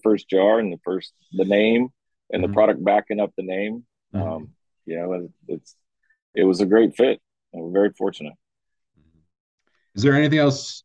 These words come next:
Speaker 2: you wanna talk about that I didn't ask you about or, or cover before we get off?
Speaker 1: Um,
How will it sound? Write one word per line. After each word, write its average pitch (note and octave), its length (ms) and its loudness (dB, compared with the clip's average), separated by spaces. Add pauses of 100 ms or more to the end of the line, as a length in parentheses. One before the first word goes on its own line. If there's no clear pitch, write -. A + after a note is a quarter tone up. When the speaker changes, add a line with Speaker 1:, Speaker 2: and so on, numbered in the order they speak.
(180)
Speaker 2:
you A#2+ 120 -2
wanna B2+ 140 2
talk B2 280 2
about B2 340 2
that A2 180 -2
I G2+ 100 -4
didn't A2+ 340 -6
ask A2 200 -12
you A#2+ 100 -4
about A2 260 -4
or, G2 240 -4
or F#2 80 -10
cover G#2+ 460 -2 (180)
before A2 240 -8
we A2 100 -6
get A2+ 120 -4
off? A#2 200 -8 (1800)
Speaker 1:
Um, A#2 560 4